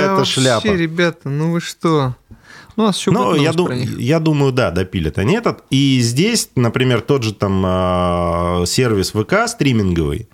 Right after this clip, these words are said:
Speaker 2: а, мне кажется, в качестве вот а-, аналога ТикТока, Ютуба там для обзоров там и различных влогов имеет гораздо больше шансов стать популярным, чем вот что-то новое от М Т С.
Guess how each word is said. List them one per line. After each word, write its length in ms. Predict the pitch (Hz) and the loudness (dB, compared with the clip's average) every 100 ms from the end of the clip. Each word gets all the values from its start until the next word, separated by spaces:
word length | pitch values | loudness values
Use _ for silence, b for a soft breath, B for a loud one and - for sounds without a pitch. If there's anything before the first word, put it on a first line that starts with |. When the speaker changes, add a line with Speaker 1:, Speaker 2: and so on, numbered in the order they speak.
| b b b b _ | b b b b _
Speaker 2:
а, 520 | 92 92 92 92 90 | -2 0 0 -2 -2
мне 160 | 90 110 | 0 -2
кажется, 400 | 110 113 98 110 | 0 -2 -2 -4
в 140 | 95 - | -4 -4
качестве 520 | 131 120 104 - 101 | -2 -2 -4 -2 -2
вот 300 | 92 90 - - | -2 -4 -8 -14
а-, 220 | 60 - _ | -14 -16 _
аналога 560 | 120 123 123 101 95 95 | -2 0 0 0 -2 -4
ТикТока, 520 | - 110 123 101 98 | -4 -4 -2 0 0
Ютуба 480 | 92 101 117 98 85 | 0 0 -2 0 -2
там 260 | - 82 80 | -2 -2 0
для 880 | 92 95 92 87 85 80 80 78 80 | 0 0 0 0 0 0 -2 -2 -2
обзоров 560 | 104 104 107 95 80 | -2 0 0 0 -4
там 200 | - 82 90 | -4 -2 0
и 200 | 87 87 | 0 0
различных 540 | 90 95 107 - 101 | 0 0 -2 -4 -2
влогов 300 | 185 208 143 | -2 -2 -2
имеет 320 | 104 113 127 | 0 2 0
гораздо 360 | 98 117 117 104 | 0 0 0 -2
больше 320 | 107 120 - | -2 -2 -2
шансов 420 | 87 98 87 - - | -4 -2 -2 -4 -6
стать 240 | - 85 78 - | -4 -4 -6 -8
популярным, 600 | - 78 110 180 202 95 80 | -8 -2 0 0 0 -2 -2
чем 260 | - 117 | -4 -2
вот 160 | 107 80 | -2 -4
что-то 300 | - 92 85 | -6 -4 -2
новое 360 | 85 95 87 | -2 0 -2
от 120 | 76 - | -2 -4
М 100 | 76 | -4
Т 140 | 85 80 | -2 -2
С. 220 | 71 - | -4 -6